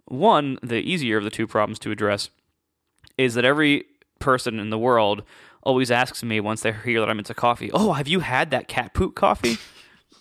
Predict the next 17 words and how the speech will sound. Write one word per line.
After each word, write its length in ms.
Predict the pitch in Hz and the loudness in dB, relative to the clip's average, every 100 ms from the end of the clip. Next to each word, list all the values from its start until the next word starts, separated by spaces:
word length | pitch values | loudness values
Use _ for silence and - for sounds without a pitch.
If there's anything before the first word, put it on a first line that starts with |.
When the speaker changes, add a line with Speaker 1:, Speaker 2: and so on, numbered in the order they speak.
| - | -4
Speaker 1:
And 120 | 120 | 0
Speaker 2:
Yeah. 60 | 135 | 2
Speaker 1:
the 20 | 175 | 2
answer 220 | 175 156 | 2 2
is 100 | 135 | 4
no, 140 | 135 | 2
I've 160 | 110 107 | 2 0
never 200 | 107 107 | -4 -2
had 200 | 110 71 | -2 -2
it. 160 | 87 - | -4 -6
I, 360 | - 113 110 113 | -4 -2 0 0
I've 160 | 120 120 | -2 0
never 200 | 139 139 | 0 0
seen 240 | - 139 | -2 -2
it 100 | - - | -4 -10
for 140 | - | -8
sale 560 | - - 113 110 110 | -2 2 4 4 2